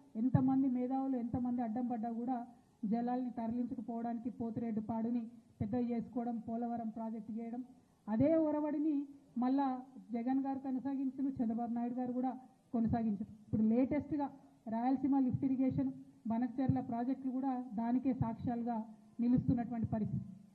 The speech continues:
ఇదివరకు టీడీపీ, కాంగ్రెసే మనకు అన్యాయం చేసిరు అనుకుంటే, ఇప్పుడు దానికి బీజేపీ కూడా తోడైంది.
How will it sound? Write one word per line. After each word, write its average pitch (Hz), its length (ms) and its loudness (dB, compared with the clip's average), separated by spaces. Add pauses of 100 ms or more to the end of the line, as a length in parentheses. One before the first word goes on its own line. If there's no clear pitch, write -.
(240)
ఇదివరకు 294 360 6
టీడీపీ, 277 440 4
కాంగ్రెసే 285 460 2
మనకు 262 280 2
అన్యాయం 254 340 4
చేసిరు 254 300 2
అనుకుంటే, 247 480 0 (380)
ఇప్పుడు 247 220 2
దానికి 262 260 6
బీజేపీ 262 420 6
కూడా 262 160 0
తోడైంది. 220 400 0